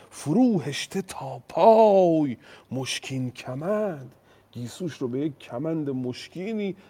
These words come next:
مانند کرده که تا پاش، اه، فرو هشته، آویخته شده. پرستار نعلین زرین به دست، به پای ایستاده سرافکنده پست. حتی اون پرستار رو،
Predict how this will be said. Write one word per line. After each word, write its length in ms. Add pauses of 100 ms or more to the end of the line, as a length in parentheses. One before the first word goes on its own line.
(120)
مانند 480
کرده 320
که 100
تا 180
پاش، 760 (440)
اه، 180
فرو 560
هشته، 540
آویخته 560
شده. 380 (380)
پرستار 1040
نعلین 840 (300)
زرین 760
به 100
دست، 720
به 100
پای 380
ایستاده 880 (400)
سرافکنده 840
پست. 540 (420)
حتی 260
اون 100
پرستار 540
رو، 140